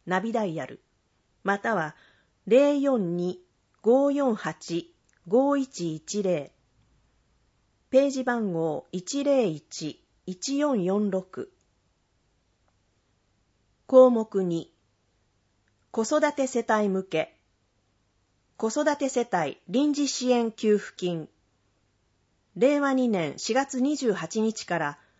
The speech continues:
令和三年三月三十一日に出生した赤ちゃんの保護者に十万円を支給します。対象、令和二年四月二十七日から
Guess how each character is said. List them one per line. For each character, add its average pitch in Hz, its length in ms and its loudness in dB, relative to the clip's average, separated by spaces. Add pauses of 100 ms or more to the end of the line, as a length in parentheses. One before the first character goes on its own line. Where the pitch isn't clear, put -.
(300)
令 254 240 4
和 262 120 0
三 233 340 0
年 202 260 0
三 294 260 0
月 247 200 -4
三 269 260 -2
十 185 140 0
一 180 220 -4
日 262 280 -2
に 247 100 0
出 196 200 -4
生 226 240 0
し - 120 -10
た 202 280 2
赤 302 220 0
ち - 80 -6
ゃ 247 80 2
ん 214 80 0
の 175 80 -2
保 170 140 -4
護 214 120 0
者 196 160 -4
に 160 220 -6 (360)
十 247 220 -2
万 277 260 0
円 254 180 2
を 233 80 -2
支 - 160 -10
給 208 180 0
し - 140 -8
ま 165 160 -4
す。 - 200 -20 (960)
対 233 220 2
象、 196 480 -2 (1000)
令 285 240 4
和 269 140 0
二 254 160 0
年 160 280 -2
四 - 200 -4
月 277 260 -2
二 294 160 0
十 262 180 0
七 202 260 0
日 214 240 -2
か 175 120 -4
ら 147 220 -6